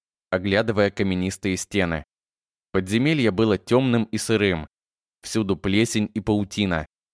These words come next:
а на полу валялись обломки оружия. Ничего интересного. Но тут я заметил, что одна из стен, которая была как раз под темницей Мантикоры, слегка отличалась от остальных. Она была более ровной и чистой.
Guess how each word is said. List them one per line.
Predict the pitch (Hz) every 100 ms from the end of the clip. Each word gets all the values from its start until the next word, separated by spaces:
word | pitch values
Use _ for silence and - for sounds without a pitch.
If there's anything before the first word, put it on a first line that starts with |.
| _ -
а | 95
на | 95
полу | 95 127 185
валялись | 110 95 113 110 -
обломки | 95 95 101 -
оружия. | 98 101 101 92 85 78 _ _ _ _ _
Ничего | - 95 120 117 120
интересного. | 101 110 110 - 90 82 - _ _ _ _ _ _ -
Но | 95 101
тут | 170 180
я | 113
заметил, | 104 101 120 143 98
что | - 110
одна | 95 95 117
из | 104
стен, | - 110 127 131 _ -
которая | 98 147 147 110
была | 107 117
как | - 110 -
раз | 113 -
под | - 92
темницей | - 104 113 - 104
Мантикоры, | 95 92 92 113 123 117 - _
слегка | - 101 98 - 143
отличалась | 143 104 95 101 101 101
от | 101 101
остальных. | - 104 101 92 80 - _ _ _ _ _ _ -
Она | 95 101
была | 98 98 95
более | 98 104 95
ровной | 92 117 120 117
и | 104 110
чистой. | - 107 - 98 87